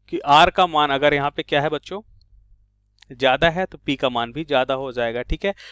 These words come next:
तो यहाँ पे हमें क्या दिख रहा है बच्चों, अ, किसका मान ज्यादा है, आर टू का कि आर वन का? हमें पता है बच्चों कि आर वन जो है ज्यादा है आर टू से। इसका मतलब यहाँ से हम कह सकते हैं बच्चों कि, अ, पहले वाले बल्ब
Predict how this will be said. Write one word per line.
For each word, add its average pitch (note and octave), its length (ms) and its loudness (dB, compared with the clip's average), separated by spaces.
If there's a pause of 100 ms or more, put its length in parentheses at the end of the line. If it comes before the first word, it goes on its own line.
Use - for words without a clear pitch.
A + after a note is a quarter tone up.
(160)
तो D#3+ 80 -2
यहाँ E3 200 4
पे F#3+ 60 0
हमें F#3 180 -2
क्या F#3+ 160 2
दिख F3+ 180 -4
रहा F#3 60 2
है F#3 40 0
बच्चों, F3+ 300 -8 (360)
अ, C3 340 4
किसका - 380 -4
मान F#3 200 -2
ज्यादा F3+ 280 4
है, F#3 80 2
आर D3 220 6
टू F#3+ 140 -6
का G#3 140 -4
कि F3 180 -2
आर C3 160 6
वन A#2+ 160 -2
का? B2 100 -2
हमें E3 160 -4
पता E3 240 0
है F#3 60 2
बच्चों D#3+ 260 -8
कि F3 160 -10
आर C3 280 4
वन D#3+ 200 -6
जो D#3 140 -8
है D#3+ 140 -4
ज्यादा B2+ 340 2
है D#3+ 160 -2
आर B2+ 300 0
टू E3+ 220 -12
से। D3 240 -8 (260)
इसका E3 280 -2
मतलब E3+ 320 -4
यहाँ D3+ 220 -4
से E3 140 -8
हम D3+ 160 -10
कह E3 200 -2
सकते - 300 -4
हैं D#3 60 -8
बच्चों F3 300 -12 (300)
कि, F3+ 220 -10
अ, - 80 -10
पहले C3+ 580 2
वाले E3 240 2
बल्ब D3+ 320 -2